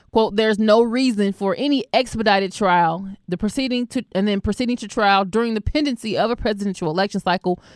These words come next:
wherein opposing candidates are effectively, if not literally directly adverse to one another in this action will create extraordinary challenges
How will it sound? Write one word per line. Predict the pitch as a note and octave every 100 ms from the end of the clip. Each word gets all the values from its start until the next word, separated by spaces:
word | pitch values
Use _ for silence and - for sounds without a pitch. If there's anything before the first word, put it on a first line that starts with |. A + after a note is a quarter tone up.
| _
wherein | - F#3 F3+ G#3+ G#3
opposing | F#3 G#3 F#3+ F3
candidates | - B3+ B3 B3 -
are | - D3+
effectively, | E3+ A#3 A#3 A3+ A3+ -
if | - -
not | G3 C4 -
literally | C4 E4+ B3+ C4
directly | A#3+ A#3 B3+ C4
adverse | A#3 G#3+ F#3+ F#3
to | B3+
one | G3+ F#3+
another | G#3+ D3 D#3+ D#3+ _ _
in | G#3+
this | A#3+ A#3+ -
action | A3+ G#3+ F3+ E3 F3+
will | - F#3
create | - G#3 G3
extraordinary | - - - A#3 A3+ A3 A3
challenges | - A3+ A3 G3+ G3+